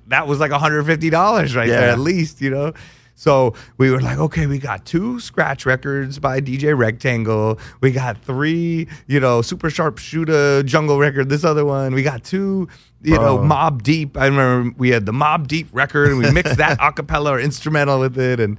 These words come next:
Speaker 2: Dude, I, I used to, my mom used to give me, uh, like, money, like, allowance to eat lunch
Speaker 1: Yeah.
Speaker 2: every week. And I would starve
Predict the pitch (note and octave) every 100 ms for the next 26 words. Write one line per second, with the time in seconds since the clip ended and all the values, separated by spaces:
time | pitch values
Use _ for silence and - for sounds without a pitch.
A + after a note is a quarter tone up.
0 | - C3 B2 A2+ - A2+ C3 C#3 - C#3
1 | B2+ A2 A2 A2 A#2 A#2 - G2+ G#2+ F#2+
2 | G2+ G2+ F#2 F2+ E2+ - - G2 F2 -
3 | - G2+ G#2+ G#2 F#2+ F2+ - _ _ _
4 | _ - G#2 - G2+ G#2+ G#2 G2 - -
5 | _ _ - - G#2 F#2+ G#2+ G#2 - -
6 | - - A#2 A2 G2+ G2+ G#2 A2 F#2 _
7 | _ _ - G#2+ G2+ - G#2+ A2+ G2+ -
8 | G#2+ A2 G2+ F#2+ F#2